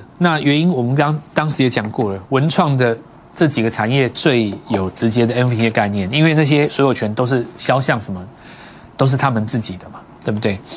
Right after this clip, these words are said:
那都他们自己的，那是文创公司他们自己的，霹雳那几个布袋戏都属于他们的，你抢不走嘛。哦，那是N F T的概念，所以这个地方会被一个，应该怎么说呢？扩散开来。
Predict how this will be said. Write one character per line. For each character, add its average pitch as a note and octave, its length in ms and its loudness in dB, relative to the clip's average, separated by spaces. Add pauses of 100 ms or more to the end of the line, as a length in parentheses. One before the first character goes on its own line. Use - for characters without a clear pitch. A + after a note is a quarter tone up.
(520)
那 F3 100 4
都 E3+ 100 2
他 E3+ 80 2
们 C#3+ 100 -2
自 C#3+ 140 -2
己 A#2+ 140 -4
的， F#2+ 100 -4
那 C#3 120 0
是 D#3 60 4
文 C3 160 2
创 C3 200 0
公 B2+ 100 2
司 B2+ 40 2
他 B2+ 80 0
们 A#2 80 -4
自 C3 140 -2
己 F#2+ 180 -6
的， G2 60 -10
霹 D3+ 180 2
雳 C#3 240 4 (100)
那 D#3+ 100 2
几 C#3+ 160 0
个 G#2 60 2
布 C3 160 0
袋 B2 160 2
戏 A#2+ 80 0
都 B2+ 60 2
属 G#2 200 -2
于 G2 40 -2
他 A#2+ 160 -2
们 G2 180 -6
的， F2 240 -12
你 C#3 100 2
抢 B2 180 2
不 C3+ 80 2
走 G#2+ 200 -2
嘛。 - 80 -18 (1400)
哦， G2 180 -4 (280)
那 B2+ 120 4
是 C3 100 6 (120)
N C#3+ 160 4
F C3 80 4
T A#2+ 180 0
的 G#2+ 60 2
概 G#2+ 220 -2
念， F#2+ 160 -6 (460)
所 - 140 2
以 D#3+ 200 4
这 C#3+ 120 0
个 G#3 80 4
地 F#3+ 140 2
方 F3+ 260 0 (140)
会 F3+ 160 -2
被 D3+ 200 0
一 B2 140 -2
个， G2+ 380 -6 (680)
应 D3 160 -2
该 D3 140 2
怎 A#2+ 120 -4
么 G#2 100 -2
说 A2+ 260 0
呢？ G2 200 -4
扩 C#3 220 0
散 A2+ 240 -2
开 G#2+ 220 -6
来。 F2 180 -12